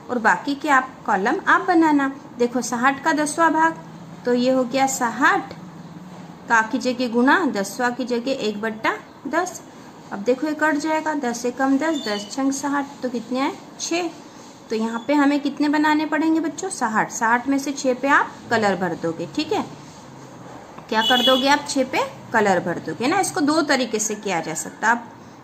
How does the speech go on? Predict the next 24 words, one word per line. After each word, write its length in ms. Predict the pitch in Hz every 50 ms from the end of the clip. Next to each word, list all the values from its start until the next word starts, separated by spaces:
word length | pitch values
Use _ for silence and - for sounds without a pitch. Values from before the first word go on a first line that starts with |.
| - -
जैसे 260 | - 233 247 - 285
साठ 380 | 285 - 285 247 247 262 262 -
का 80 | 311 294
दसवाँ 360 | 277 285 285 285 - 330 302 269
भाग 280 | 294 294 311 294 302
है, 100 | 311 302 294
है 160 | 294 294 311
ना, 60 | 392 415 - - - - -
तो 60 | 254
या 120 | 247 226
तो 140 | - - 302
हम 120 | 311 320
सीधे 300 | 320 320 320 294 254 330
छः 220 | 320 330 - - 302
ही, 260 | 302 320 330 - - - - - -
छः 140 | - - 277
ही 80 | 277 285
गोले 280 | 262 285 269 269 269
बना 280 | 254 262 254 247 233 220
देते 280 | 220 220 214 220 220 220
हैं, 100 | 214 214
एक, 160 | 208 202 202
दो, 200 | 220 226 226 226 220 220
तीन, 320 | - 240 233 233 240 240